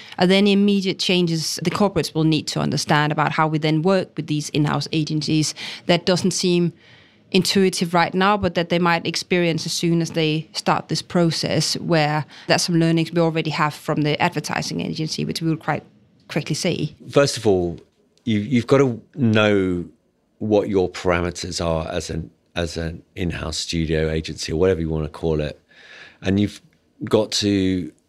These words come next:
Speaker 2: not expect them to do things that they won't be equipped to do. So you kinda gotta set the parameters about what their remit is, and then you gotta set the perimeter about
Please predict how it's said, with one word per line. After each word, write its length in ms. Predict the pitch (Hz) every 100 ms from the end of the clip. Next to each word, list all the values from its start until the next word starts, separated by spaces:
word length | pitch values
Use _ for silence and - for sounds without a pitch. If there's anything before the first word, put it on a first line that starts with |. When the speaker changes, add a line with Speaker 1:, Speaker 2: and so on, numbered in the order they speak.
| _ _ -
Speaker 2:
not 500 | 104 104 92 - - - _ _ _ _ -
expect 600 | 98 - - 107 98 101
them 160 | 90
to 100 | 92
do 140 | 87 90
things 300 | 98 92 -
that 340 | 87 - 85
they 140 | 95 92
won't 760 | 85 - 92 95 87 - -
be 160 | 85 82
equipped 360 | - 98 - -
to 80 |
do. 340 | 80 87 71 78 - - -
So 400 | 87 - 92 90 87 - - - - -
you 200 | 104 104
kinda 320 | - 127 117
gotta 200 | 110 98
set 240 | - 101
the 60 | 113
parameters 640 | - 98 95 95 - 85
about 280 | 80 85 85
what 420 | 82 92 90 95 104
their 420 | 92 87 85 85
remit 520 | 95 90 95 90 85 98
is, 340 | 117 139 - -
and 100 | 98
then 120 | 92 90
you 80 |
gotta 140 | 87 82
set 180 | - 80
the 60 |
perimeter 500 | - 95 87 82 85
about 380 | 82 82 80